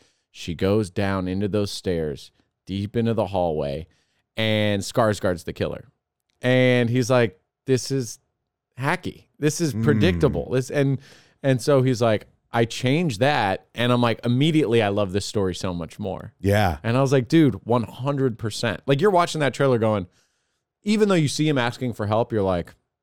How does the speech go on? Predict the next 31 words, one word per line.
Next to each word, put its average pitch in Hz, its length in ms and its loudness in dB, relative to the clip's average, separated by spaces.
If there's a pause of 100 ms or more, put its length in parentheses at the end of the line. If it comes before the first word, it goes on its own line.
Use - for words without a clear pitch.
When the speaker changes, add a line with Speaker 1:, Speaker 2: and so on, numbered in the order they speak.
(360)
Speaker 1:
"Nah, 80 240 -10
he's 92 180 -8
the 80 100 -12
killer." 78 240 -8
Speaker 2:
Something's 107 280 2
Speaker 1:
I 101 40 0
still 92 120 2
Speaker 2:
up. 95 60 2
Speaker 1:
think, 87 200 -4
Speaker 2:
Something's 113 280 2
going 95 140 2
Speaker 1:
I 90 60 4
still 90 220 6
Speaker 2:
on. 156 60 4
Speaker 1:
think 135 200 0
he's 113 140 -4
killing 92 340 -2
her. 92 120 -4
Speaker 2:
Yeah. 110 600 6
Speaker 1:
You - 60 6
know? 175 300 4 (760)
Speaker 2:
Uh, 123 420 2 (200)
I, 127 160 0 (540)
I 139 100 4
mean, 135 300 4 (100)
uh, 127 180 6
Speaker 1:
Just 117 140 8
from 110 120 6
that 151 160 0
suspense. - 640 -4 (180)
Speaker 2:
it's, - 460 0